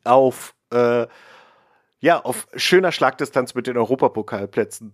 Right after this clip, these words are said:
Von Leipzig bis zum S C Freiburg und seinen ersten Verfolger, die auch siebenundzwanzig Punkte haben wie der V F L, liegen nur drei Punkte. Werder Bremen und Borussia Dortmund folgen auf die Freiburger. Dann kommen die Gladbacher, die wir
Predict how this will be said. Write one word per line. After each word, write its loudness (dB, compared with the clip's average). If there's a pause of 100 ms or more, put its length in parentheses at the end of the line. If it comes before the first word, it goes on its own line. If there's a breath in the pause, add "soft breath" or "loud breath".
(140)
Von 0
Leipzig -2
bis -4
zum -6
S -6
C -4
Freiburg 0
und -10
seinen 0
ersten -8
Verfolger, 2
die -14
auch 2
siebenundzwanzig -8
Punkte -4
haben -2
wie -10
der 2
V 0
F -10
L, -4
liegen -12
nur -4
drei -4
Punkte. -6 (360 loud breath)
Werder 4
Bremen -4
und -6
Borussia -4
Dortmund 0
folgen -2
auf -8
die -12
Freiburger. -4
Dann -2
kommen -2
die -8
Gladbacher, 0
die -14
wir 0